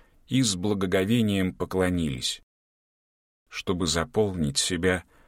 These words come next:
светлой позитивной энергией, давайте подключимся к высоковибрационным эгрегорам, которые дают нам помощь и проводят через себя высшее божественное влияние. С этими словами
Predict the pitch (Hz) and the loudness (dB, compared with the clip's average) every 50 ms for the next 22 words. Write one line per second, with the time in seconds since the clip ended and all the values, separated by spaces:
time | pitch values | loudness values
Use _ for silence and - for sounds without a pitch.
0 | _ _ _ _ - - - - 95 95 107 113 - - 87 87 80 - - 90 | _ _ _ _ -4 -2 -2 0 2 2 2 2 2 0 -6 -6 -6 -2 -2 -2
1 | 76 87 90 - - 110 104 98 92 87 87 85 92 123 139 127 101 87 80 78 | 0 0 -2 0 0 -2 0 0 0 0 0 2 2 2 2 2 0 0 -2 -4
2 | 71 64 - - _ _ _ - - - - _ _ - - - 113 131 170 160 | -4 -4 -6 -10 _ _ _ -20 -20 -20 -20 _ _ -14 -4 0 0 2 2 0
3 | 143 - 135 - 104 - - - 104 98 - - 123 120 110 - - - 104 98 | -2 -2 0 -2 -2 -2 0 -2 -2 0 2 2 4 4 4 4 4 4 2 2
4 | 80 - - _ - - 92 95 98 - - 98 90 - 123 107 104 92 85 92 | 2 -2 -8 _ -10 -6 -2 0 2 2 2 2 2 2 0 2 2 2 2 2
5 | 95 - - - 113 110 110 107 104 101 95 90 - - 90 92 104 107 131 135 | 2 2 4 4 4 4 4 4 2 0 0 -2 2 2 2 4 4 4 4 4
6 | 113 107 101 92 78 73 - _ _ _ _ - - 135 - - 135 117 104 90 | 4 2 2 2 2 0 -4 _ _ _ _ -4 -4 -2 0 2 2 2 2 2
7 | 101 95 101 120 120 120 - 107 104 98 95 90 - _ - 143 147 135 120 78 | 2 2 4 2 0 0 0 -2 0 0 0 -2 -4 _ 0 2 2 4 2 2
8 | 69 - - - _ _ - - - _ _ _ - 107 - - 107 113 131 156 | 0 -2 -6 -6 _ _ -20 -20 -20 _ _ _ -8 -6 0 2 2 2 2 2
9 | 143 127 - - - - 113 107 104 98 - - 110 110 131 131 120 104 95 101 | 2 2 0 0 0 -2 0 2 2 2 2 2 2 2 4 4 4 2 2 2
10 | 131 131 - - - - 117 113 110 98 98 104 98 82 110 104 98 - - - | 0 2 2 0 0 0 2 0 0 2 0 0 2 4 4 4 4 2 0 0
11 | 101 98 92 92 90 90 90 85 85 87 90 90 85 82 78 71 67 64 60 - | 0 0 2 2 4 2 2 2 0 0 2 2 2 2 2 0 -2 -4 -6 -8
12 | - _ _ _ _ _ _ _ _ _ _ _ _ _ _ - - - 101 87 | -14 _ _ _ _ _ _ _ _ _ _ _ _ _ _ -4 0 0 0 0
13 | - 82 87 80 - - 87 90 95 113 127 117 92 67 - | 0 -2 -2 0 0 2 2 2 4 4 2 2 0 -2 -6